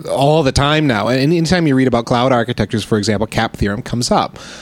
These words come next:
Uh, if you are going to distribute an application, is usually the context in which I read it as opposed to networking. But again, consistency, availability, partitionability, there's trade-offs among those three that you make when building a distributed system.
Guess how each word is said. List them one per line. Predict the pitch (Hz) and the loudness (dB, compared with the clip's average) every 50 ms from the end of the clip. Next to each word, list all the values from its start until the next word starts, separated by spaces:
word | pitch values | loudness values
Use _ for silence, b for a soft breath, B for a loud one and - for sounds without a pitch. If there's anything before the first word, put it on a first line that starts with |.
| B B B B | B B B B
Uh, | 131 113 110 107 107 - - - | -2 -2 0 -2 -2 -4 -4 -4
if | 147 135 - | -4 -2 0
you | 123 123 | 2 2
are | 135 165 | 2 2
going | 156 151 139 135 131 | 2 0 0 0 0
to | 131 117 | -2 -2
distribute | 113 110 - - - - 139 147 135 127 127 123 131 - - | -2 -2 -2 -4 0 0 0 0 2 2 2 2 0 0 0
an | 143 131 | 0 0
application, | 135 139 139 139 127 - 185 180 175 - - 139 123 | 0 0 0 -2 0 0 2 0 0 0 0 0 0
is | 120 107 113 | 0 2 2
usually | 123 135 151 160 147 139 123 | 2 2 4 2 2 2 0
the | 110 117 | 0 -2
context | - - 123 113 110 104 120 113 - - | -4 -2 -4 -4 -2 -2 -4 -4 -4 -4
in | 120 113 | -2 -2
which | 113 107 - | -2 0 0
I | 117 | 0
read | 110 107 110 110 | 0 0 0 0
it | 104 104 | 0 -2
as | 107 - | -2 -2
opposed | 117 - - 113 107 104 | -2 -2 0 -2 -2 -2
to | - 101 | -4 -2
networking. | 113 127 135 123 120 104 113 - 123 120 123 117 | -2 -2 -2 -2 -4 -4 -4 -6 -8 -8 -6 -4
But | 104 107 107 - - B B B B B B B B B | -4 -4 -4 -4 -8 B B B B B B B B B
again, | - 143 123 131 113 98 | -2 0 0 0 -2 -2
consistency, | - 104 - 143 131 - 127 - 131 123 127 | -2 0 0 0 0 0 0 2 2 2 2
availability, | 127 127 127 127 127 127 117 123 117 117 117 | 2 2 2 2 2 2 2 2 2 2 2
partitionability, | - 127 - - 131 - - 117 107 110 131 147 160 135 120 117 117 117 | 0 0 0 0 0 0 0 0 0 2 2 2 2 2 2 0 0 2
there's | 123 151 139 123 - | 2 0 0 0 -4
trade-offs | - - - - 147 151 170 185 165 127 113 113 117 - - - | -6 -6 0 0 2 2 4 2 2 2 2 0 -2 -2 -4 -4
among | - 147 127 123 127 131 139 139 139 | -2 -2 0 2 2 2 2 0 0
those | 131 131 123 120 117 - - - | 2 2 2 2 0 -2 -4 -6
three | - 135 131 147 170 170 139 | -4 0 2 2 2 2 2
that | 120 117 - | 0 0 0
you | - 127 | 0 0
make | 123 123 135 151 165 139 123 117 - | 2 2 2 2 2 0 0 -2 -4
when | - 127 131 131 123 120 120 | -6 -2 -2 0 0 0 -2
building | 117 104 123 123 127 139 147 135 123 113 113 110 113 117 123 135 131 - | -2 0 2 2 4 2 2 2 2 0 -2 -4 -4 -6 -6 -8 -6 -4
a | 123 123 | -4 -2
distributed | 113 117 - - 123 107 107 101 | -2 -2 0 0 0 0 -2 -4
system. | - - 131 117 - - - - 131 | -2 -2 -2 -2 -2 -8 -10 -14 -14